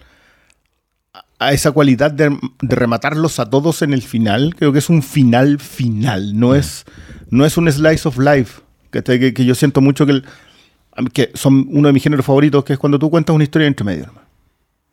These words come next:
Speaker 1: No empe-, no,
Speaker 2: Claro,
Speaker 1: no,
Speaker 2: no,
Speaker 1: no.
Speaker 2: y más, más que, y más que resolución, como que a-, abandona nomás,
Speaker 1: Claro,
Speaker 2: ¿viste?
Speaker 1: como que dice,
Speaker 2: Te-,
Speaker 1: "Hasta
Speaker 2: deja
Speaker 1: aquí
Speaker 2: de
Speaker 1: de-,
Speaker 2: verlo.
Speaker 1: hasta aquí, hasta aquí
Speaker 2: Mm.
Speaker 1: dejamos esta historia", ¿cachai? Que creo que es la comparación directa con Succession, porque eso es un momento en específico,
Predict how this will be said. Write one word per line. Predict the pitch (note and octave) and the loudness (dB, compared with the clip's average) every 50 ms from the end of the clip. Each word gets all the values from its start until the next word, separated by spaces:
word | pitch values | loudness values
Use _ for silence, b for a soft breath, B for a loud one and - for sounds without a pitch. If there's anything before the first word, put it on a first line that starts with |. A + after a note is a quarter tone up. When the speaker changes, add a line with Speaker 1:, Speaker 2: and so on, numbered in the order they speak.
| _ - - | _ -10 -4
Speaker 1:
No | C3 C3+ C#3+ D3 | 0 0 0 0
empe-, | D3 E3 - | -2 -6 -4
no, | C#3+ D3 C#3+ | -2 -2 0
Speaker 2:
Claro, | B2 A#2 G#2 G2+ G2+ | 0 0 0 0 2
Speaker 1:
no, | G#2+ | 0
Speaker 2:
no, | A2+ D3 | 0 0
Speaker 1:
no. | C#3 | 0
Speaker 2:
y | - | -2
más, | A2+ A#2 A2+ - | -2 -4 -4 -4
más | A#2+ A#2+ A#2 - | -4 -4 -4 -2
que, | - - A#2+ - | -2 -4 -2 -2
y | A2+ G#2+ | -2 -4
más | A2 A2+ - | -4 -4 -4
que | - - A#2 | -4 -6 -6
resolución, | G2+ A2+ - - A2 G2 F2 - A#2+ A#2 | -6 -6 -6 -6 -4 -4 -4 -4 -2 -2
como | A#2 A2+ | 0 0
que | G#2 G#2 | 0 0
a-, | - G2+ G2 - | -2 -2 -4 -4
abandona | - - F#2+ F#2+ F2+ F#2+ G2+ G#2+ F#2 - G#2+ | -4 -4 -2 0 0 0 0 0 0 -2 -4
nomás, | G2 E2 D#2+ | -6 -8 -6
Speaker 1:
Claro, | - C3 E2 D#2 | -4 -4 -4 -4
Speaker 2:
¿viste? | - - | -6 -6
Speaker 1:
como | - C#3 C#3+ | -4 -2 0
que | C3 C#3 | 0 0
dice, | C3 - C#3 | 0 -2 -4
Speaker 2:
Te-, | - - | -4 -2
Speaker 1:
"Hasta | C#3+ - D3+ | -2 -2 0
Speaker 2:
deja | C#3+ | 0
Speaker 1:
aquí | C3 F3+ | 0 2
Speaker 2:
de | F3 - | 2 2
Speaker 1:
de-, | - | 0
Speaker 2:
verlo. | - - - G#2 | 0 0 -2 -2
Speaker 1:
hasta | F#2+ G2 - | -2 -2 -2
aquí, | F#2 D3+ F#3 - | -2 -2 -2 -2
hasta | - F3 D#3 | -2 -2 -2
aquí | C#3 | 0
Speaker 2:
Mm. | F3+ | 0
Speaker 1:
dejamos | F#3 C#3 - F3+ F#3+ D#3+ | 0 0 0 0 -2 0
esta | - D#3+ | -2 -2
historia", | B2+ - - A3+ E3 B2+ G#2+ | -4 -2 -2 -2 -2 0 -2
¿cachai? | G#2+ G2+ - C3 | -2 -4 -2 -2
Que | B2+ B2+ | -2 0
creo | A2 C3 C3+ | 0 0 0
que | C3 | 2
es | C#3 C3 | 2 0
la | B2+ | 0
comparación | A#2+ B2 A2+ A#2+ A#2 - C3 C3 C3 B2+ B2 | 0 0 -2 -2 -2 -2 -2 0 0 0 0
directa | B2 A#2+ B2+ B2 - C3+ B2 | 0 0 -2 -2 -2 -2 -2
con | B2 B2+ B2 A2+ | 0 -2 -2 -4
Succession, | - C3+ - - D#3 - - - C#3+ b b b b b b b b b b | -8 -10 -6 -6 -6 -6 -6 -10 -12 b b b b b b b b b b
porque | - A2 G#2+ - B2+ | -10 -8 -4 -2 -2
eso | C3 - D3 C#3 | -2 2 0 0
es | - - | 0 0
un | D3 D3+ C#3+ | 0 0 2
momento | C#3 C#3 D3+ E3+ F#3 - - C#3 C3 | 2 2 2 2 0 0 -2 -2 -2
en | C3 | 0
específico, | B2+ A#2+ - C#3+ B2 - D3 C3+ - C#3 B2 B2+ C#3+ D#3 E3+ F3+ | -2 -2 -2 -4 -4 -2 -4 -2 -2 -2 -2 0 -2 -2 -4 -8